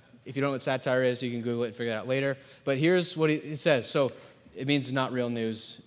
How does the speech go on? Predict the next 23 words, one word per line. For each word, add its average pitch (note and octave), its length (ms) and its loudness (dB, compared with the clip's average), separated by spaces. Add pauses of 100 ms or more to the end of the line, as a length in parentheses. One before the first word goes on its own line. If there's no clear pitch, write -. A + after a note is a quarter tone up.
(220)
but B2 100 0
not, B2+ 160 -2
like, A#2+ 180 -4
in A2+ 80 -2
a G#2+ 40 -6
fake A2+ 260 -4
news A2 160 -6
way, A2 140 -6
but G#2+ 120 -8
in, G#2+ 80 -8
like, G#2 140 -10
an - 80 -10
on-purpose G#2 420 -12
fake G#2 200 -10
news G2+ 160 -14
way G2 100 -8
'cause G2 160 -14
it's F#2+ 140 -14
funny. F2+ 320 -12
So G2+ 320 -6 (960)
there A2+ 120 -6
you G2+ 80 -6
go. F2 120 -10